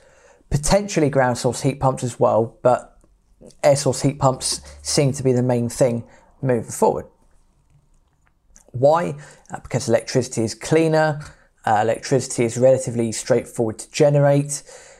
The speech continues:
and thanks to other various forms of energy, the amount of electricity that's being generated, it seems to be increasing year on year as well.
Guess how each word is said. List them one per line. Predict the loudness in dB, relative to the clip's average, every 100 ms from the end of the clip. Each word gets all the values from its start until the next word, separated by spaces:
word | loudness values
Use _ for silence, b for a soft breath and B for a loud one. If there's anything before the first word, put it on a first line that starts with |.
| B _ _ _ _ _ _ _ _ _ _
and | -4 -4 -6
thanks | -2 -2 -2
to | -4 -2 2
other | 2 2 -4 -20 -10
various | 0 2 4 0 -2
forms | 0 0 2
of |
energy, | 2 2 2 2 0 -2 -14 _ _ _ _ _ -4
the | 0
amount | 2 2
of |
electricity | 2 0 0 -4 -2 -6
that's | -4
being | -2 0 0
generated, | 2 2 4 0 0 -2 -2 B B B -2
it | 2 2 -2 -10
seems | -10 -4 -4 -2
to |
be | -2
increasing | -2 -2 -2 -2 0
year | 2 2
on | 2 2
year | 2 2 0
as | -6 -2
well. | 2 2 0